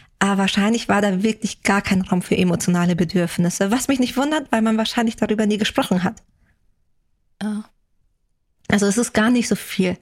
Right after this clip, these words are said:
Speaker 1: Ähm, was du,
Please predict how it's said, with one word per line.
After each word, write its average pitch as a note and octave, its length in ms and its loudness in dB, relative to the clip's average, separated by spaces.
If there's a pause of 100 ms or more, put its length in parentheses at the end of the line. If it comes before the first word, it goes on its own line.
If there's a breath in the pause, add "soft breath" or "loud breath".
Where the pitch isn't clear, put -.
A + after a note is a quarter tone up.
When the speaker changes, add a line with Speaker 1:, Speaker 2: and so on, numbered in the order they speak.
(840 loud breath)
Speaker 1:
Ähm, G#3 420 2 (340)
was G3 520 0
du, F#3 460 0